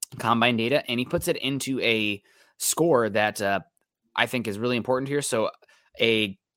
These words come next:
guy who is, you know, six-foot-five, three hundred and twenty pounds that runs a four six forty is much more impressive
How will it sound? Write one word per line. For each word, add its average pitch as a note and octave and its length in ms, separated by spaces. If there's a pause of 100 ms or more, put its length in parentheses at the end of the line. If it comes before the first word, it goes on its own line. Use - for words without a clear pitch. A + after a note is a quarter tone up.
(240)
guy C#3 320
who B2+ 220
is, G#2+ 340
you G2+ 40
know, F#2 140
six-foot-five, B2+ 800
three B2+ 80
hundred B2+ 140
and A2+ 100
twenty C3 240
pounds B2+ 340
that G#2 100
runs A2+ 200
a G#2+ 60
four B2+ 260
six - 240
forty C3+ 240
is G#2+ 100
much D#3+ 220
more E3+ 120
impressive C#3+ 480